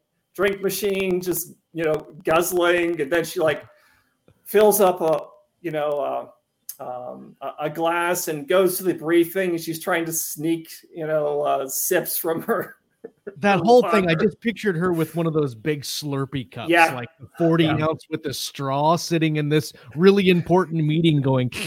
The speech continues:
Speaker 1: That, that is exactly the picture I was going for. <laughs>
Speaker 2: <laughs>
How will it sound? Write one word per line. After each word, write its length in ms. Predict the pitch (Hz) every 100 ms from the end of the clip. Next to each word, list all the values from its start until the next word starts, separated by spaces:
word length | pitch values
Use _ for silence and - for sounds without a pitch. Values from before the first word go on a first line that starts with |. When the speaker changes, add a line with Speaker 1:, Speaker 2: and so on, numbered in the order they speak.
| - - - - - - - - - - - - 208 160 131 151
Speaker 1:
That, 200 | 202 202
that 180 | 233 330
is 180 | 269
exactly 680 | 277 196 147 180 196 208 214
the 120 | 185
picture 460 | 185 220 - 185 151
I 80 | 160
was 200 | 170 170
going 340 | 139 139 135
for. 400 | - 139 143 156 -
<laughs> 40 | - - - 269 - - - - 240 - - 233 - _ - 285 302 247 - - 190 -
Speaker 2:
<laughs> 580 | 254 196 - 226 180